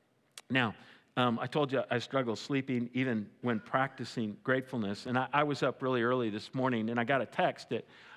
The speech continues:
at four thirty from, uh, one of our partners who is training Iranian believers. And, um, and he sent me this, this text, and, um, they had just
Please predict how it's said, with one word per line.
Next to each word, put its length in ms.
at 240
four 160
thirty 400
from, 360
uh, 160
one 240
of 80
our 140
partners 760
who 280
is 320
training 560
Iranian 560
believers. 720
And, 300
um, 420
and 240
he 140
sent 380
me 80
this, 400
this 340
text, 600
and, 320
um, 380
they 160
had 160
just 260